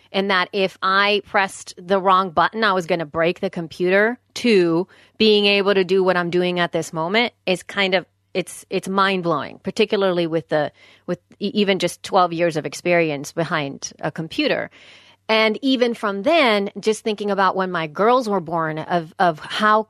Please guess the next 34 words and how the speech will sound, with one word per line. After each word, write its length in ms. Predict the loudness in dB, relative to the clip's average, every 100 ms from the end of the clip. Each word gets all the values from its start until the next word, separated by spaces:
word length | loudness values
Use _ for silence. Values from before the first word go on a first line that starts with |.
| -6
um, 460 | -4 -2 -4 -8 -16 _ _ _
technology 480 | -4 2 2 2 0
has 160 | -4 -6
shifted 640 | -6 -8 -10 0 0 0
in 180 | -6 -6
such 400 | -8 -6 -4 -4
a 60 | -4
dramatic 480 | -4 -2 -2 -2 2
way, 360 | 4 4 2 -4 -20 -20 _
where, 480 | 0 4 4 2 0
you 100 | -2
know, 120 | 0
when 280 | 0 -4 -6
Hunter 380 | -4 -2 0 -2
was 180 | -2
born, 460 | -6 -8 -6 -6 -6
I, 300 | -2 0 -2 -6 _ _ -10
I 220 | -4 -4 -6
still 340 | -16 -6 0 2
didn't 200 | 2 2
have 160 | 0
an 60 | 2
iPhone. 580 | 2 0 -2 -6 -8 -16 _ _ -20 _ -2
I, 180 | -2 0
I 140 | 0 0
hadn't 380 | 0 -2 -2
gotten 260 | 0 0 0
it 100 | -6
because 320 | -4 -4 -6 -4
I 140 | 0
was 220 | 2 2 0
on 140 | -4 -4
a 60 |
plan 340 | -4 -2 -2